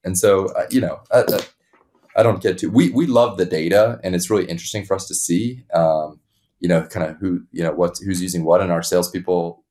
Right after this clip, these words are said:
our users love it too. Um, but I, I don't think it's like, like, the end all be all in terms of the decision process.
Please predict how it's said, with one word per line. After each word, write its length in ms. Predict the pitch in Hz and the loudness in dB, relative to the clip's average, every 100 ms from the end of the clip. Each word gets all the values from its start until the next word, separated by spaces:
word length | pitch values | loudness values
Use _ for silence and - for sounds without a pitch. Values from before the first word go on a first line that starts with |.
| _ 85 | _ -6
our 260 | 78 76 | -6 -6
users 400 | 80 80 82 80 | -8 -6 -6 -4
love 160 | 76 76 | -2 -2
it 140 | - | -4
too. 260 | - 87 113 _ _ _ - | -4 -4 -4 _ _ _ -2
Um, 240 | 80 80 | 0 2
but 100 | 90 | 2
I, 100 | 90 - | 0 0
I 40 | |
don't 220 | 95 87 - | -2 -2 -4
think 180 | 87 | -6
it's 180 | 90 - | -4 -4
like, 320 | 76 71 _ _ _ _ _ _ _ - | -4 -4 _ _ _ _ _ _ _ -8
like, 220 | 76 - | -8 -6
the 120 | - | -2
end 120 | 90 | 2
all 100 | 87 | 2
be 160 | 85 78 | 2 -4
all 120 | 73 | -6
in 60 | 73 | -10
terms 200 | 78 - | -16 -16
of 40 | |
the 80 | - | -12
decision 440 | - - 73 73 | -6 -6 -6 -10
process. 520 | 71 69 - - - | -8 -8 -10 -18 -20